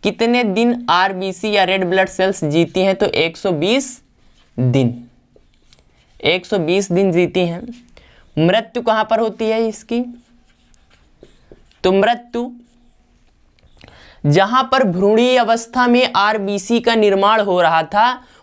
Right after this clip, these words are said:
वहीं पर मृत्यु होती है। तो कहाँ पर मृत्यु होती है? मृत्यु भी प्लीही में होती है, प्लीही। और प्लीही को graveyard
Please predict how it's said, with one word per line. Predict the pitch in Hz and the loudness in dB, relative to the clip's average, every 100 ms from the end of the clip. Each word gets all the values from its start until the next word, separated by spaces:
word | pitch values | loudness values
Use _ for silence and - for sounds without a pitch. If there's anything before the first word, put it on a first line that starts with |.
| - | -2
वहीं | 147 185 214 | 0 2 0
पर | 220 233 | 0 -2
मृत्यु | 190 185 185 151 | 0 -2 -4 -4
होती | 156 131 127 127 | -2 -4 -4 -6
है। | 120 139 143 _ _ _ _ _ _ _ _ _ _ | -6 -10 -18 _ _ _ _ _ _ _ _ _ _
तो | - | -2
कहाँ | 170 190 208 | 0 0 0
पर | 220 220 | 0 0
मृत्यु | 220 226 - 226 | -2 -2 0 0
होती | 220 226 233 | 0 0 0
है? | 240 | 2
मृत्यु | 202 214 - 214 | 0 -2 -2 0
भी | 190 240 240 | 2 0 -2
प्लीही | 190 185 185 180 | 0 2 2 2
में | 147 | 2
होती | 127 120 - 117 | 0 -2 -6 -8
है, | 127 139 - - _ - - _ - - - _ _ _ - | -6 -10 -16 -20 _ -20 -20 _ -20 -20 -20 _ _ _ -2
प्लीही। | 160 170 156 131 - - _ _ _ - _ - - | 0 2 0 -4 -6 -14 _ _ _ -20 _ -20 -4
और | 170 196 | -2 -2
प्लीही | - 208 202 220 240 | -2 0 2 0 0
को | 233 240 254 - _ _ | 0 -2 -2 -10 _ _
graveyard | 147 147 202 226 240 208 208 226 | -6 0 2 2 2 2 2 0